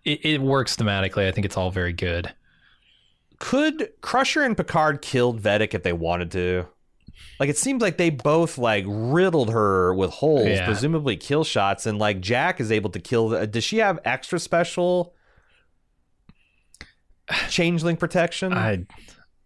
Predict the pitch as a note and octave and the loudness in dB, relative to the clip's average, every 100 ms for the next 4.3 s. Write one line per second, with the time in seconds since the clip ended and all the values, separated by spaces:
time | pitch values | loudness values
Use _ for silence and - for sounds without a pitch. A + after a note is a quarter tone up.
0 | _ _ _ - - A2+ G#2 F2+ E2 E2 | _ _ _ -8 -4 0 0 -2 -4 -6
1 | E2+ F2 F2+ F2+ G#2 B2 A#2+ _ _ _ | -6 -4 -4 -4 -2 -4 -4 _ _ _
2 | D3+ C3 C3 A#2 - A#2+ G2+ A#2 G#2 G2 | -4 0 0 0 0 0 2 0 0 -2
3 | - G2 G2 - G2+ G#2 F#2 G2 F#2+ F#2+ | -2 0 0 -2 -2 -2 0 -2 -2 0
4 | F#2 - | -2 -4